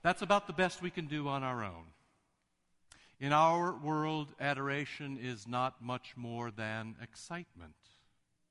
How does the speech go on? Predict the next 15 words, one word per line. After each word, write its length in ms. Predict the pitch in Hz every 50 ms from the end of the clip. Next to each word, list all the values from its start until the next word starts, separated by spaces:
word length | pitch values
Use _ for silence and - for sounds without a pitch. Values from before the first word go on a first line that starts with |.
| _ _ _ _ _ _ _ _ _ _ _ - - - _ - -
But 100 | 180 196
in 140 | 226 220
the 80 | 214 208
church, 440 | - - 247 233 240 233 - - - -
especially 640 | 180 - - - - 196 180 - - 180 170 165
at 100 | 156 -
Christmas, 520 | - - 185 165 - - 175 160 - - - -
adoration 920 | 139 143 139 139 143 143 143 147 143 - - 151 139 131 131 127 123 123 120 _ _ _ _ _ _ _ _ _ _ _ _ _ _ -
is 160 | 120 127 110 123
a 60 | 113
very 400 | 101 113 131 127 127 123 120 107 95 -
different 380 | 135 131 - - - 123 117 - - -
kind 320 | - 120 113 113 110 104 98
of 80 | 92 - - -
thing. 280 | 110 101 95 90 85